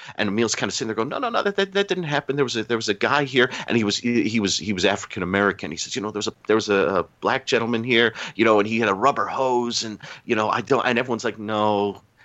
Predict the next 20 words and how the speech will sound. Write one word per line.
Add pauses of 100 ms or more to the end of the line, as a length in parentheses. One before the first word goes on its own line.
(160)
that
didn't
happen." (420)
And (260)
they're
very
condescending
to
him. (240)
And
we,
we
learn
r-,
around
there,
too,
that
he's, (180)
he's